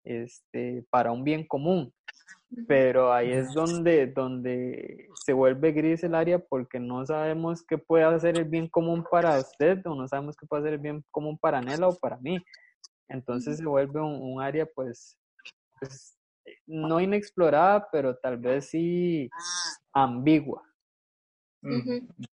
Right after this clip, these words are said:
Speaker 3: Ustedes, bueno, digamos, por ejemplo, un caso así, de, de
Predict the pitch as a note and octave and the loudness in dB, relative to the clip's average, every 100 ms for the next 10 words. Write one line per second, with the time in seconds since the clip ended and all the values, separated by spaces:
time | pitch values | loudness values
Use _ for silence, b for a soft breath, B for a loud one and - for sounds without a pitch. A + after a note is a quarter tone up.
0 | _ _ _ - - _ _ - - F#3 | _ _ _ -20 -20 _ _ -6 4 6
1 | G3+ G3 F3+ - _ F3 E3+ F3+ D3+ C3 | 6 2 2 -2 _ -4 0 0 0 -12
2 | - _ C#3 D#3+ E3+ G#3 G#3 G3+ G#3 G#3+ | -20 _ -6 -6 0 2 4 2 2 0
3 | D3 - A#2+ A#2+ - A2 _ A#2+ A2+ - | 0 -8 -16 -18 -20 -20 _ -14 -14 -12
4 | - A3 | -12 -12